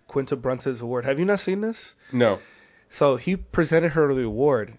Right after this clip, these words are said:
Speaker 1: and he laid on the floor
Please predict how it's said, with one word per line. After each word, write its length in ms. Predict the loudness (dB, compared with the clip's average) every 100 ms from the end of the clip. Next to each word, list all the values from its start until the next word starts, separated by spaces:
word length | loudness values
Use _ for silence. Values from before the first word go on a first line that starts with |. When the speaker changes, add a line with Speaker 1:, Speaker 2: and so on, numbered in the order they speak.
| -10
Speaker 1:
and 180 | -8 -8
he 240 | -6 -4
laid 560 | -4 -6 -2 0 0 -2
on 220 | 0 0 2
the 80 | -2
floor 720 | -4 -4 4 6 4 2